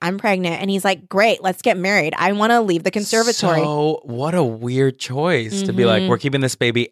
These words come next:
Speaker 2: and I wanna marry you, and I love you."
Speaker 1: Yeah, and, like,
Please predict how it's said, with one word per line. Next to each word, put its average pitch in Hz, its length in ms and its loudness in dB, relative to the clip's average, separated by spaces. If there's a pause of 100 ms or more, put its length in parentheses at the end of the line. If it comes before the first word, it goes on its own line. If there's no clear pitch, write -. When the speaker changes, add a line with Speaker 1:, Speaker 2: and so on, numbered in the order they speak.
Speaker 2:
and 127 160 2
I 123 80 0
wanna 120 200 2
marry 113 300 2
you, 110 240 2 (100)
and 117 220 0
I 113 60 2
love 107 240 0
you." 98 240 -2 (160)
Speaker 1:
Yeah, 214 160 0 (160)
and, 254 360 2
like, 208 300 2